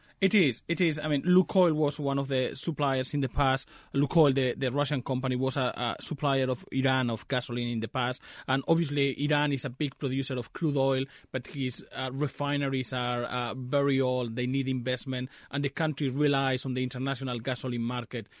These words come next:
to cover about forty percent of his gasoline needs. And now Total is even more important because, as we were saying, uh, has been one of the last international oil companies who was continuing doing the, the trade with Iran in the past. B P and Shell of the U K,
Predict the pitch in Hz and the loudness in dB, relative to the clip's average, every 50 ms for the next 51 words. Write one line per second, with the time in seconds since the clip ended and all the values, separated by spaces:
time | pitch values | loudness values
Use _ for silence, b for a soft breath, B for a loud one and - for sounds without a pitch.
0 | B B - - 143 - - 139 131 131 131 127 131 127 123 - - 165 160 147 | B B -8 -8 -8 -2 -2 0 0 0 0 0 -2 -2 -2 -4 -2 0 0 0
1 | - - 151 127 131 120 - - 139 127 127 120 - - 120 113 - - 117 107 | 0 -2 -6 -4 -4 -6 -4 -4 -4 -4 -4 -6 -6 -6 -8 -6 -4 -4 -4 -4
2 | - 123 120 120 117 123 147 147 123 98 82 - - B B B B B B - | -4 -4 -4 -4 -2 -2 -2 -2 -2 -4 -4 -8 -14 B B B B B B -2
3 | 160 165 170 175 175 180 180 175 170 160 147 - - - 165 - - 175 175 165 | 0 2 4 4 4 6 6 6 6 6 4 2 0 -2 -2 0 0 0 2 2
4 | 156 143 - 151 139 139 135 143 147 143 143 143 135 - 139 131 127 139 131 131 | 2 0 0 0 0 0 0 0 0 0 0 0 -2 -2 -2 -4 -2 -4 -4 -4
5 | 131 127 131 120 117 127 131 139 131 131 131 127 120 - 143 135 131 131 131 131 | -4 -4 -4 -6 -4 -4 -2 0 0 0 -2 -4 -4 -2 -2 0 0 0 -2 -2
6 | B B B B B - 127 120 - - 160 151 139 156 143 139 135 143 147 147 | B B B B B -8 -6 -6 -4 -2 -2 -2 0 0 0 0 0 0 0 0
7 | 139 139 139 139 139 143 143 139 139 - - 135 - - 151 139 143 135 143 139 | 0 0 2 2 4 4 4 4 2 0 -4 -8 -6 -4 -4 -2 -2 -2 -2 -2
8 | 143 - 131 127 123 127 131 131 127 123 - 160 165 156 165 160 147 - 143 123 | -4 -4 -4 -4 -2 -2 -2 -2 -2 -4 -4 -4 -4 -2 -4 -4 -6 -4 -6 -4
9 | 120 123 123 - B B B B B B - - 175 160 131 - 185 175 170 156 | -4 -4 -4 -6 B B B B B B 2 4 4 4 4 2 2 2 2 2
10 | 147 143 135 139 139 135 131 127 127 127 120 - 117 131 117 - - 147 139 131 | 0 0 0 0 0 0 0 0 0 -2 -2 -2 -4 -6 -6 -4 -2 -2 0 0
11 | 123 123 117 117 113 135 135 139 139 139 139 - 131 123 120 120 - 135 127 127 | -2 -2 -2 -2 -2 0 0 0 0 0 0 -2 -2 -4 -4 -4 -4 -2 -2 -2
12 | 131 131 - B B B B B - 131 135 156 160 139 - 151 143 139 131 131 | -2 -4 -6 B B B B B -10 -6 -2 -2 -2 -2 -2 -2 0 0 0 -2
13 | 131 113 - 135 131 127 123 117 123 123 113 123 127 120 - - 170 160 151 151 | -4 -4 -2 -2 -2 -2 -2 -4 -4 -8 -6 -6 -6 -8 -4 -2 0 2 2 2
14 | 147 147 143 | 2 0 -2